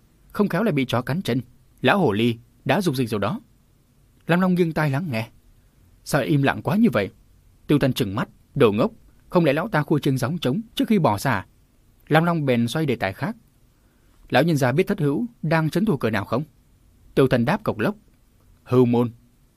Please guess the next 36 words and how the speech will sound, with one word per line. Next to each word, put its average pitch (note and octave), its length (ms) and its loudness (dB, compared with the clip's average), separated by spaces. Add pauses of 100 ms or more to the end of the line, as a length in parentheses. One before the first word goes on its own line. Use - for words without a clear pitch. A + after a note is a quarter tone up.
(160)
Sau - 160 0
đó A#2+ 140 2
mới C#3 100 0
nói A2 140 -2
tiếp: A3+ 180 -2 (640)
"Bởi C#3 140 6
vì C#3 120 2
đó B2+ 240 0
cùng B2+ 160 0
giữa E3+ 100 2
một G#3+ 160 0
cửa, G#2 240 0 (320)
thì E3+ 80 0
dù C#3 140 2
lão - 140 -2
hồ D3+ 140 0
ly C3 160 2
võ C3 140 0
công E3 180 -2
cao D3+ 140 -2
cường A2+ 160 -2
đến C#3 160 -2
đâu A#2+ 240 0 (160)
cũng A#2+ 120 0
khó C#3+ 200 -2
mà G#3 120 2
xông C3 200 -2
qua B2 160 -2
dễ C3+ 160 -4
dàng." G2 200 -2 (720)
Hai F#3 160 2
người D#3 160 4
cáo C3 180 0
biệt D#3 220 2
tiểu G2+ 160 -2
thần, A2 320 -2